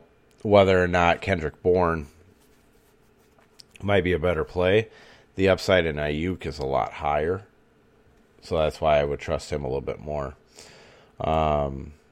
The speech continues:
although you can make, you can make a case that Jimmy G actually likes Kendrick Bourne. Um, he hasn't really worked with Ayuk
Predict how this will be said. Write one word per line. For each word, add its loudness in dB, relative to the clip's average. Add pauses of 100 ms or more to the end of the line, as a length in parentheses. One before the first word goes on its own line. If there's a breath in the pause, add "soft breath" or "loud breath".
(340)
although 4
you 0
can -4
make, 0
you 0
can -2
make 0
a -20
case -2
that -4
Jimmy -6
G -6
actually -4
likes -4
Kendrick -10
Bourne. -6 (1040 loud breath)
Um, 0 (2250 soft breath)
he -8
hasn't -6
really -2
worked -4
with -12
Ayuk -8